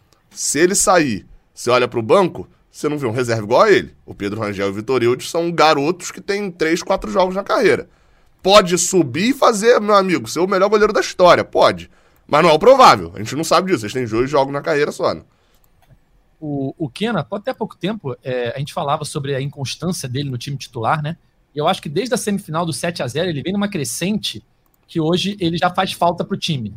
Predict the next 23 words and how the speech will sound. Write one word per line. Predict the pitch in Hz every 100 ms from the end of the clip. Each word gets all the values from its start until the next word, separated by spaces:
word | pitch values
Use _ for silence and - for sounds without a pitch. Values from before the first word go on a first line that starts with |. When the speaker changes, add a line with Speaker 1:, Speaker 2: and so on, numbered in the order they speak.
| -
Speaker 2:
Naquele | - 165
sete | - 160
a |
zero | 147 143
ele | 135
jogou | 143 143
bem, | 143 160
na | 151
final, | - 151 180
no | 165
quatro | 170 175 143
a |
um, | 156
ele |
jogou | 135 139
muito | 160 170
bem, | 135 143
contra | 143 180
o | -
Paysandu | 180 180 147 139
ele | 175
jogou | 143 139
bem. | 135 135